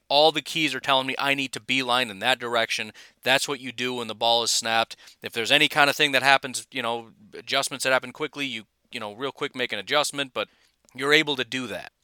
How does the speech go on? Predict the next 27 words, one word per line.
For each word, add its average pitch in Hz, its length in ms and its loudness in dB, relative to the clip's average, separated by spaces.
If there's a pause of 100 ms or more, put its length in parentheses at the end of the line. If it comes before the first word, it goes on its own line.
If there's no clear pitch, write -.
And 92 100 -14
a - 20 -14
lot 92 200 0
of 127 60 2
the 139 60 -2
younger 135 280 -2
guys 117 300 0
aren't 117 220 -4
at 117 140 -4
that 117 160 0
level. 147 240 4
Christian 139 320 -8
Kirksey 110 520 -6
is. - 140 -10 (500)
When, 107 360 -10
when, 104 380 -12 (220)
um, 101 380 -10 (140)
Mike 127 280 -2
Pettine 135 280 0
tells 135 260 0
him, 123 160 -6
"I 120 60 -2
need 131 200 -4
you 139 60 -4
to 123 100 -6
do 117 200 -10
this, 160 400 2